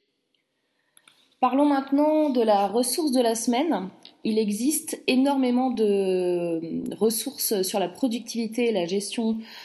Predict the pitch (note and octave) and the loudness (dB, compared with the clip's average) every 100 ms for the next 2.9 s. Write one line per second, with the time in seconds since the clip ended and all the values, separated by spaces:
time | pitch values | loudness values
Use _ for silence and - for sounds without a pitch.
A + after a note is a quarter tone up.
0 | - - F3+ E3+ E3 F3+ F#3 G3+ G3 G3 | -16 -6 -2 -2 0 0 0 -2 -4 -4
1 | F#3+ G3 G#3 F#3+ F#3+ G3 G3 G#3 - - | -4 -4 -2 -2 -2 -2 -2 -4 -6 -6
2 | - - F#3 F3+ - F3+ F#3+ D4 - | -6 -6 -6 -6 -6 -4 -4 -6 -12